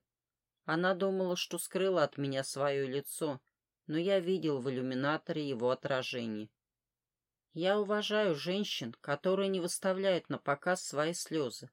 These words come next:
не плачут навзрыд, не кидаются в истерике на пол, заламывая руки. Истинные чувства, глубина которого безмерна, не приемлет кликушества над памятью о погибшем близком человеке.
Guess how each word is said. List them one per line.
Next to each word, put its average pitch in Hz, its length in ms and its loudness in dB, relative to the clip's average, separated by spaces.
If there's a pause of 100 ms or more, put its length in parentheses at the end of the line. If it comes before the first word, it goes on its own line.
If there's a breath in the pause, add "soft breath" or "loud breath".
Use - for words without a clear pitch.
(440)
не 170 100 -4
плачут 214 520 0
навзрыд, 151 580 0
не 143 140 -2
кидаются 165 640 2
в 156 60 -4
истерике 165 560 -2
на 156 240 0
пол, - 240 -12 (240)
заламывая 139 760 0
руки. 135 420 -6 (600)
Истинные 190 560 0
чувства, 180 600 0 (340)
глубина 165 580 2
которого 190 600 4
безмерна, 160 760 -2 (480)
не 165 140 0
приемлет 196 580 2
кликушества 190 800 -2
над 143 240 0
памятью 170 540 2
о 143 60 4
погибшем 135 680 -2
близком 127 480 -4
человеке. 131 720 -2